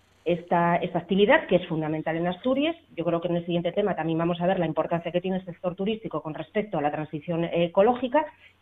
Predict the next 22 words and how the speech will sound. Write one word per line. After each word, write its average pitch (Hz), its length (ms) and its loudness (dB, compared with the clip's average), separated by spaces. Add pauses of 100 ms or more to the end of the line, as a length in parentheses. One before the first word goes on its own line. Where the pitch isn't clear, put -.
pero, 262 360 12
eh, 180 280 6
y 190 80 -2
con 190 160 6
esto 202 200 0
finalizo, 233 580 2 (500)
eh, 180 300 8
me 185 140 6
gustaría 175 500 4
decir 262 440 4 (400)
que 190 120 6
el 175 220 4
sector, 240 420 4
eh, 214 260 6
turístico, 208 640 4
el 190 80 2
sector - 540 4
hostelero 185 580 4
y 165 100 2
el 156 120 -4
sector 247 460 2
hotelero 220 600 4